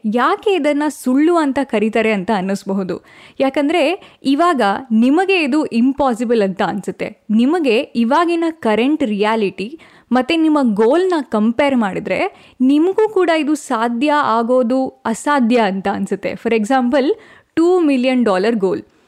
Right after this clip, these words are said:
ಇನ್ನು ನಾಲ್ಕು ವರ್ಷದಲ್ಲಿ ನಿಮ್ಮ ಸ್ಯಾಲರಿ ಎರಡು ಮಿಲಿಯನ್ ಅಂದ್ರೆ ಇಪ್ಪತ್ತು ಲಕ್ಷ ಆಗುತ್ತೆ ಅಂದ್ರೆ ತುಂಬಾ ಜನಕ್ಕೆ ಇದು ಯಾವ ಆಂಗಲ್ ಇಂದನೂ ಸತ್ಯ ಆಗೋದಿಲ್ಲ ಅನ್ಸುತ್ತೆ. ನೀವು ಇದನ್ನ ಬೇರೆಯವ್ರಿಗೆ ಹೇಳಿದ್ರೆ ಅವರಿಗೂ ಕೂಡ ಇದು ಸುಳ್ಳು ಅಂತ ಅನ್ಸುತ್ತೆ.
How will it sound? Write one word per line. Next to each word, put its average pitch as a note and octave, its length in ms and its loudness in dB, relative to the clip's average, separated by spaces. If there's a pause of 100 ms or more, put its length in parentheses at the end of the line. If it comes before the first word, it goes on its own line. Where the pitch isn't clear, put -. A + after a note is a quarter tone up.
(240)
ಇನ್ನು C#4 180 2
ನಾಲ್ಕು C#4+ 400 2
ವರ್ಷದಲ್ಲಿ C#4+ 520 -2
ನಿಮ್ಮ A3 220 0
ಸ್ಯಾಲರಿ A3+ 500 0
ಎರಡು B3 640 0
ಮಿಲಿಯನ್ A3+ 480 2
ಅಂದ್ರೆ A3+ 220 2
ಇಪ್ಪತ್ತು - 640 -4
ಲಕ್ಷ G#3 380 -4
ಆಗುತ್ತೆ G3 320 -2
ಅಂದ್ರೆ F#3 520 -4 (260)
ತುಂಬಾ E4+ 360 2
ಜನಕ್ಕೆ D#4+ 400 0
ಇದು C#4 340 0 (120)
ಯಾವ G#3 460 0
ಆಂಗಲ್ B3 400 0
ಇಂದನೂ A#3+ 300 0
ಸತ್ಯ A#3+ 420 -4
ಆಗೋದಿಲ್ಲ G3+ 500 0
ಅನ್ಸುತ್ತೆ. F#3 520 -8 (360)
ನೀವು C#4+ 400 2
ಇದನ್ನ B3 380 0
ಬೇರೆಯವ್ರಿಗೆ A3 600 0
ಹೇಳಿದ್ರೆ G3+ 840 -4
ಅವರಿಗೂ F4+ 540 2
ಕೂಡ D4+ 180 0
ಇದು C#4 240 0
ಸುಳ್ಳು C#4+ 460 0
ಅಂತ G#3+ 260 -4
ಅನ್ಸುತ್ತೆ. F3+ 540 -6